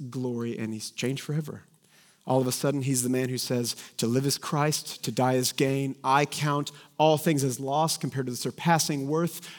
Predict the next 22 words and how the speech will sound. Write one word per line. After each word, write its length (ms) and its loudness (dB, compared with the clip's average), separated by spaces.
of 160 -2
knowing 520 0
Christ 400 -2
Jesus, 580 -2
my 180 -4
Lord." 340 -4
They 140 -2
came 480 -2
and 320 -2
met 280 0
him. 420 -4
Anyone 680 4
who 120 -4
truly 460 -2
meets 440 -2
him 440 -4
will 100 2
not 260 2
be 100 2
able 180 0
to 80 -4
help 400 -4